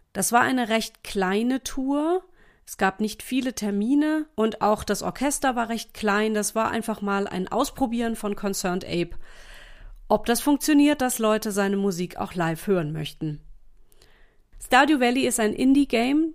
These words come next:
das inzwischen zehn Jahre alt ist und von einem einzigen Menschen entwickelt wurde, nämlich Concerned Ape oder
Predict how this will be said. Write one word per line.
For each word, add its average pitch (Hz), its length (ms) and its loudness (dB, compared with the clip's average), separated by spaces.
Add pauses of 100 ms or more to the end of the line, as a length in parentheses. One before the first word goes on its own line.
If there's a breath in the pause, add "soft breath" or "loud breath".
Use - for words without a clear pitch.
(120)
das 220 180 -4
inzwischen 208 480 -4
zehn 180 260 0
Jahre 196 280 0
alt 208 240 0
ist 233 320 -4
und 202 180 -2
von 226 180 -4
einem 262 280 4
einzigen 233 420 0
Menschen 208 340 -2
entwickelt 180 440 -4
wurde, 175 240 -2
nämlich 185 400 0
Concerned 196 500 -2
Ape 165 380 -4
oder 170 340 -2